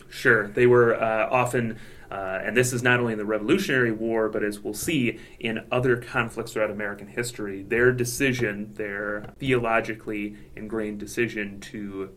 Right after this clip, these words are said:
not pick up arms, was seen by many as a means of cowardice, especially because, uh, if you were wanting to be a member of the Republic, the idea was that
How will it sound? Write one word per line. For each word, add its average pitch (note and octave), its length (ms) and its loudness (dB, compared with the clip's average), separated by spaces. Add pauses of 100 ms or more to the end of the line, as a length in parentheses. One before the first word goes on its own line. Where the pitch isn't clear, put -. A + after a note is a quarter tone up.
(160)
not A2+ 260 0
pick B2 180 -2
up G#2+ 200 -6
arms, G2+ 640 -2
was F#2+ 140 -8
seen D3 240 0
by A#2 180 4
many G#2+ 340 -2
as G2 680 -8 (180)
a A2 60 -10
means G#2 240 -8
of F#2+ 120 -14
cowardice, - 720 -10
especially E3+ 560 4
because, A#2+ 640 4 (180)
uh, - 140 -4
if A#2+ 160 -6
you A#2 100 -6
were G#2 420 -2 (420)
wanting C3 420 -2
to A#2+ 160 -8
be A#2 520 -4 (300)
a A2+ 80 -6
member B2 260 0
of G2+ 80 -4
the G2+ 80 -8
Republic, A2+ 600 0 (140)
the G#2+ 520 -4 (260)
idea C3 400 2
was A2 180 -2
that G2+ 300 0